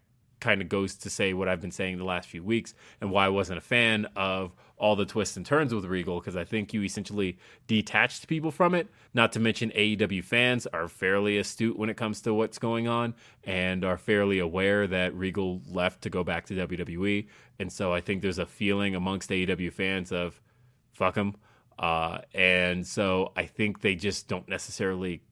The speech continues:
care about what happened to Regal from M J F. Uh, and I think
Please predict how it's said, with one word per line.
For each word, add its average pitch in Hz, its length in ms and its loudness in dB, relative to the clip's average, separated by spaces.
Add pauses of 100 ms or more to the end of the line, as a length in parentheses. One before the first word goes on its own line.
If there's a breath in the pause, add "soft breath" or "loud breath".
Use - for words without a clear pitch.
care 104 400 2
about 101 360 2
what 98 200 0
happened 98 440 -2
to 104 100 -10
Regal 104 300 -2
from 104 180 -6
M 104 140 -4
J 104 200 0
F. 104 200 -2 (720 soft breath)
Uh, 95 480 0 (1200)
and 101 640 0 (140)
I 95 80 0
think 107 480 -4